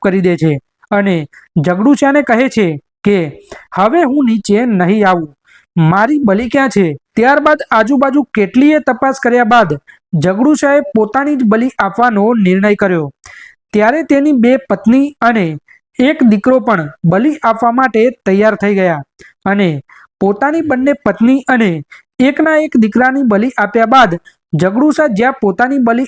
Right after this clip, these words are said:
આપવા માટે જતો હતો ત્યાં માતાજી પ્રસન્ન થયા અને બધાય બલિ ચડાયેલા જાનવરો અને જગડુશાના પરિવારને માતાજી સજીવન કરે છે અને ત્યારબાદ માતાજી જગડુશા દ્વારા બંધાવવામાં આવેલ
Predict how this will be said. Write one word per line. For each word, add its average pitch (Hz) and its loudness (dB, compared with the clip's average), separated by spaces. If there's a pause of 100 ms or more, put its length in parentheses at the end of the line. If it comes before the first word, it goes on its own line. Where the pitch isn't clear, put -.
આપવા 214 -2
માટે 226 0
જતો 175 0
હતો 247 0 (120)
ત્યાં 180 0 (400)
માતાજી 190 0
પ્રસન્ન 254 -2
થયા 240 0 (100)
અને 202 0 (400)
બધાય 190 0
બલિ 285 -2
ચડાયેલા 247 0
જાનવરો 208 0
અને 220 0 (300)
જગડુશાના 285 0 (140)
પરિવારને 220 0 (320)
માતાજી 247 2
સજીવન 214 0
કરે 202 0
છે 156 -2 (140)
અને 196 0 (400)
ત્યારબાદ 294 0
માતાજી 208 0 (300)
જગડુશા 240 0
દ્વારા 240 2
બંધાવવામાં 233 0
આવેલ 196 2